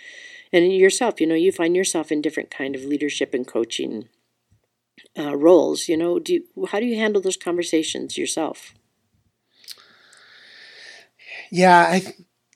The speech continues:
Speaker 2: I, I have always tried to create an environment where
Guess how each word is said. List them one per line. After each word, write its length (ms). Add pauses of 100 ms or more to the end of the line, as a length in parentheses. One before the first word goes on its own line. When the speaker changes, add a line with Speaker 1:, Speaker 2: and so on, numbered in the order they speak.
(160)
Speaker 2:
I, 260 (320)
I 200 (100)
have 240
always 520
tried 380
to 60
create 400
an 100
environment 760
where 580